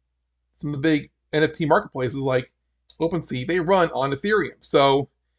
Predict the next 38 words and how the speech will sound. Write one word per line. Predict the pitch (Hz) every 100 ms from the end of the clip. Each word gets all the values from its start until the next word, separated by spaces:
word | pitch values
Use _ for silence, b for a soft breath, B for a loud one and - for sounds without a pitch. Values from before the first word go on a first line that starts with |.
| _ _ _
even | 202 220
if |
you | 202
don't | 208 196 - _ _
want | 170 190 240
to | - _ _
plunk | 220 208
down | 196 175
a |
bunch | 190
of | 175
money | 175 165
for | 170 151 -
an | 156
N | 143
F | 127
T | - 233 202 226 _ - _ _ _ _ _ _ -
or | 147 147 139 135 151 151
a |
ge-, | 143 - _ _ -
or, | 147 135 139 151
you |
know, | 135 131 - _ _ -
an | 156
N | 151
F |
T | 135 160 147
for, | 135
like, | 127 - _ _ _ _ _ _ 151
metaverse | 190 170 139 -
gaming, | 131 135 147 - _ _ _ _
just | 214 254
invest | 233 226 202 -
in | 185 180 170 165 _ _ _ _ _ _ _
the, | 147 165
uh, | 151
native | 175 165 -
cryptocurrency | 226 226 - 139 - 123 123